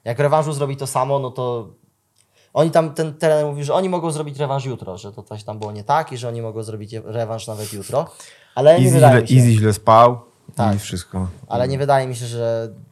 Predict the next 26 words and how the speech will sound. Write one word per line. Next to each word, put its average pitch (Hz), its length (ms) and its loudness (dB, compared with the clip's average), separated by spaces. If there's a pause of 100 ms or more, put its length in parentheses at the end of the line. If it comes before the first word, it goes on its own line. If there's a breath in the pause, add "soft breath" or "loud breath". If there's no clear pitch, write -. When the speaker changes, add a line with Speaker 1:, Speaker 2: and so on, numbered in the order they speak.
(1400 soft breath)
Speaker 1:
że 113 200 -12
to, - 120 -16 (500)
że 127 140 -8
to 139 120 -6
jest 131 240 -4
dokładnie 120 380 -4
tak, 120 100 -6
jak 120 140 -12
mi 117 100 -12
się 123 100 -10
wydaje, 117 480 -4 (840)
że 113 160 -10
to 107 100 -10
po 98 100 -12
prostu 120 280 -8
stylistycznie 120 640 -10
też 104 240 -12
bardzo 101 580 -8
nie 107 200 -12
siadł, 101 420 -12 (840)
nie 104 180 -14
siadł 101 180 -14
mu 101 120 -14
ten 101 160 -16
Strickland, 95 540 -16
nie? 104 180 -12